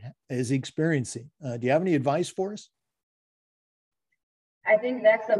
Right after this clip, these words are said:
Speaker 2: million dollar question. And if you have the answer, you better write it down and sell a book and, and everything, because, you know, I think that's something that every coach and administrator in athletics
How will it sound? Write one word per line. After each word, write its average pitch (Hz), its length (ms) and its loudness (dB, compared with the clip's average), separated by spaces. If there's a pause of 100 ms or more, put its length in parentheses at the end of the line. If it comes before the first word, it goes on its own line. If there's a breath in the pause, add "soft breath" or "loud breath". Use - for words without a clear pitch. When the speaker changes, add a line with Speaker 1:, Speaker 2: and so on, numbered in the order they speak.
Speaker 2:
million 196 380 -4
dollar 185 240 2
question. 185 500 -4
And 190 300 -6
if 175 80 -8 (140)
you 185 280 -6
have 180 220 -2
the 170 80 -8 (140)
answer, 180 340 -6
you 175 160 -8
better 165 240 2
write 165 220 4
it 156 160 -6
down 165 300 -4
and 160 260 -4
sell 160 180 -2
a 160 60 0
book 160 280 6 (120)
and, 156 260 -6 (160)
and 143 240 -14 (320)
everything, 160 460 -6
because, 156 520 -4 (200)
you 165 100 -10
know, 151 60 -6
I 160 80 -4
think 165 240 -8
that's 165 240 0
something 170 380 -8
that 160 280 4 (680)
every 185 540 -2 (160)
coach 180 400 -6 (460 loud breath)
and 180 200 -6
administrator 170 1200 -4 (120)
in 170 120 -8
athletics 160 560 -4